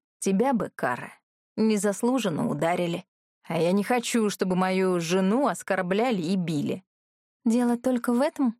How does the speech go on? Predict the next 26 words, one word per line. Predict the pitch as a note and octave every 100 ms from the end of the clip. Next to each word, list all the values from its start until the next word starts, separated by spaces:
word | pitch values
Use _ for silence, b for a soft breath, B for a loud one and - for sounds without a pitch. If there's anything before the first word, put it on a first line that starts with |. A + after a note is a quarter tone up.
| _ _ _ _
осторожно | G#3+ - G#3 G3+ F#3+ F#3
поинтересовалась | F#3+ F#3 F#3+ G3 F#3+ F#3 F#3 -
я, | A#3+ C#4 B B B _
скинула | - - D#4+ C#4+ A#3 A3+
туфли | D#4+ F4+ C#4 C4
и | A#3+
подтянула | A#3+ A#3 - B3 A#3 C4+ B3+
ноги | G#3 G#3 G#3
к | -
себе. | - G#3+ F3+ D#3 _ _ _
"В | - -
том, | C4+ C4+
что | A#3+ - A#3+
я | A3+ G#3 A#3+ C4 A3+
ваша | A3+ A3+ - A3
будущая | G3+ A#3 A#3+ A#3+ B3 A3+
фиктивная | A#3 - B3 A#3 A3+ G#3+
жена, | G3+ G3+ A3 A#3+ B B _ A#3
и | G#3+
моя | G#3 G#3 A3+ A#3
репутация | A#3 A3 - A3+ - A3+ G#3+
не | G#3+
должна | G#3 G#3+ G#3+ A3
пострадать?" | A3+ - A#3 A3+ C#4 - _ _ _ _ _ -
Граф | A3+ A3+ G#3
поморщился, | - G#3+ C#4 C#4 - B3 - A#3